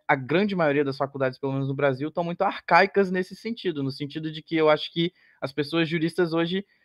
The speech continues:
muitas vezes, saem da faculdade com essa percepção de que elas têm que falar jargões, de que elas têm que usar o juridiquês, e é, eu sinto que é exatamente o oposto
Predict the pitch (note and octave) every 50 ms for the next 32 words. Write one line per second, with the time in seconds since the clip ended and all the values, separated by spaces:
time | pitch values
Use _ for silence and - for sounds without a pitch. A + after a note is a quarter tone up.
0 | _ _ - - D#3+ F3+ F3 E3+ F3 E3+ E3+ - - - G3 G3 A#3+ B3+ A#3+ G3+
1 | G3+ F3 F#3 E3 - - C#3+ C3+ D3+ F3+ G#3 F#3 D#3+ - - A3 A3+ A3+ G#3+ -
2 | A3 A3 A3+ A3 A3 - A3+ A3 - - A3 G3 F3+ D#3+ - E3+ D3+ D3 C#3+ C#3+
3 | - F3+ F3 - - D#3+ D3 D3 C#3+ C#3 C#3 C3+ B2+ B2 B2 D3 E3 E3+ D#3 C#3
4 | - C#3 C3 C3 B2 - F3+ F3+ F3 D3+ C3+ C#3+ C#3 C3+ B2+ C#3 C3 B2+ A#2+ -
5 | _ - D#3+ E3 F#3+ F#3 G3+ G3+ F#3 F#3 F#3+ - - D#3 E3 - - F3 E3+ -
6 | F3 E3 D#3 E3+ E3 F3 D#3+ E3 D#3+ - - - - D3+ E3 E3+ E3 _ - -
7 | D3 D#3+ F#3+ - - - A3 G#3+ G#3+